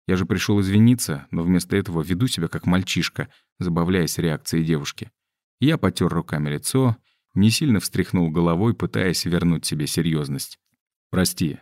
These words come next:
на самом деле я пришёл извиниться за сегодняшнее», устало проговорил я. «Сделаешь кофе?» «Нет, не сделаю. Мы не на работе, и я могу не делать вам кофе».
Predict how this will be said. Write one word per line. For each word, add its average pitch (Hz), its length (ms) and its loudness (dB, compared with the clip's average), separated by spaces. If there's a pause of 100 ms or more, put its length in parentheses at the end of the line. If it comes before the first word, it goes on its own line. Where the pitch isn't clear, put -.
на 87 120 -4
самом 120 300 2
деле 85 440 0
я 85 140 -2
пришёл 82 360 -2
извиниться 85 680 0
за 73 100 -8
сегодняшнее», 69 720 -4 (320)
устало - 380 -2
проговорил 73 480 -4
я. 71 220 -8 (360)
«Сделаешь 104 420 0
кофе?» - 360 -8 (600)
«Нет, 139 460 4
не 117 160 8
сделаю. 107 520 2 (260)
Мы 127 180 10
не 127 100 8
на 123 100 6
работе, 120 560 2
и 120 80 4
я 127 140 6
могу 127 220 6
не 139 140 8
делать 123 340 2
вам 90 180 2
кофе». 80 380 -2